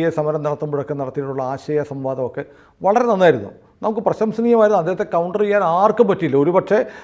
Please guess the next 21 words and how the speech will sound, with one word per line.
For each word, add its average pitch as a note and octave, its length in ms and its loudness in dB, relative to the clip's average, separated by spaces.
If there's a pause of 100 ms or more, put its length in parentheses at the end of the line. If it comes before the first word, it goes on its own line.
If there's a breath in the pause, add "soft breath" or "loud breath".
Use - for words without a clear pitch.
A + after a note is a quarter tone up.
(120)
അങ്ങനെ F3+ 260 4
നാലോ F#3+ 380 10
അഞ്ചോ F#3+ 280 6 (340)
ആളുകൾ F#3 320 4
നടത്തിയ F3 360 0 (100)
പ്രചാരണം E3 460 2
കൊണ്ടാണ് E3+ 380 0 (100)
സി D3+ 60 -4
ഐക്കെതിരായിട്ടുള്ള E3 1080 2 (260 loud breath)
വ്യാജ D#3+ 320 6
പ്രചാരണങ്ങളുടെ F3 640 2
മുന്നിലൊടിക്കാൻ G#3 540 6
കഴിഞ്ഞത്. A2 280 -4 (300 soft breath)
പക്ഷേ A#3+ 160 -2
അദ്ദേഹം, G#3+ 800 -2
ഈ F#3 480 -4 (120)
സുരേന്ദ്രൻ G3 520 -2
ഇങ്ങനെ E3 240 -4
പറഞ്ഞ D3 320 -4 (400 soft breath)
ആക്രിയ F#3 380 0
നിരീക്ഷകരും D#3 680 0